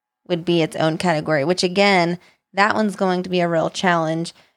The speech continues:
Not for the same reason that this one was a challenge, but I think because there's going to be so many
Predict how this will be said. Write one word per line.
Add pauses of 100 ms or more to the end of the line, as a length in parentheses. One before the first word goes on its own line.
(120)
Not
for
the
same
reason
that
this
one
was
a
challenge,
but
I
think
because
there's
going
to
be
so
many